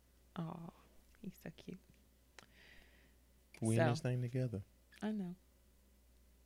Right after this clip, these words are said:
Speaker 1: I know. Um, another thing too for me, honestly, when you're dealing with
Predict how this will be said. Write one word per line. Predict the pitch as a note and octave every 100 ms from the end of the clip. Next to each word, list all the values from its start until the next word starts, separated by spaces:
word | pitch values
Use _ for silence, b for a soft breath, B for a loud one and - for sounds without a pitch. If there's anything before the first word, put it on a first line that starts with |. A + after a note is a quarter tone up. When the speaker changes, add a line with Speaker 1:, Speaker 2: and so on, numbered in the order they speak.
| - - -
Speaker 1:
I |
know. | G#3+ G3 - - - - - b b b b b -
Um, | G3+ G3+ F#3+ F3 E3+ E3+ - - - - - - - - - - - - -
another | G3+ A#3+ C#4
thing | C4+ G#3
too | G3 G3
for | G3 F3+
me, | E3+ E3 E3+
honestly, | - D#3+ E3+ - F3
when | E3 E3 E3+
you're | F3+ G#3+ A#3
dealing | G3+ F3 F3 F#3
with | F#3+ F#3